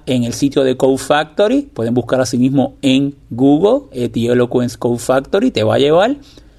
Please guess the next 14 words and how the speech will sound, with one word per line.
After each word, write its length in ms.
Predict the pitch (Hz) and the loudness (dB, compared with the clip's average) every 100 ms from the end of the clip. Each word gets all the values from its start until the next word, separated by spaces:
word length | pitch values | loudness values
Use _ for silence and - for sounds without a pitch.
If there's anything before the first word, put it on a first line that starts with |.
| - | -12
y 140 | - 156 | -4 0
pueden 260 | 156 175 | 0 2
descargar 680 | 185 175 180 160 156 185 262 - - - | 0 0 0 0 2 0 -2 -6 -20 -6
una 220 | 160 156 | 0 2
versión 360 | 151 151 156 151 | 2 2 0 2
de 120 | 143 | 0
prueba 400 | 143 143 143 139 | 2 2 2 0
por 260 | 143 156 160 - | 0 0 -2 -14
siete 580 | - - 147 135 151 143 | -16 -2 2 2 2 2
días, 360 | 147 131 101 | 2 0 -4
que 100 | - | -8
es 80 | 113 | -6
totalmente 580 | 127 117 120 123 123 120 | -4 -2 0 0 0 -2
funcional. 720 | 123 135 131 165 160 135 160 | 0 0 0 0 0 0 -2